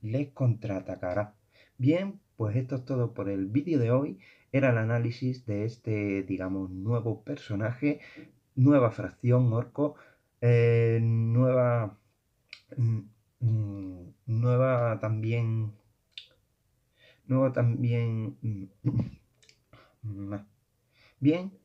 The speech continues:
pues esto es todo. Eh, este es el análisis de Kron,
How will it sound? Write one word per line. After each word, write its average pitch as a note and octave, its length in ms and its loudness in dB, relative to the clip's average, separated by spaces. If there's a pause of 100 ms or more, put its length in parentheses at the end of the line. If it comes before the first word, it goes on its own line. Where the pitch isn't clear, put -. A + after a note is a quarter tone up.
(220)
pues A2 420 0
esto C3+ 240 2
es - 160 -12
todo. F#3+ 380 -8 (240)
Eh, A2+ 440 -4
este - 180 -6
es B2 80 0
el B2 100 4
análisis A2 880 -4
de F#2+ 720 -4
Kron, G3 400 0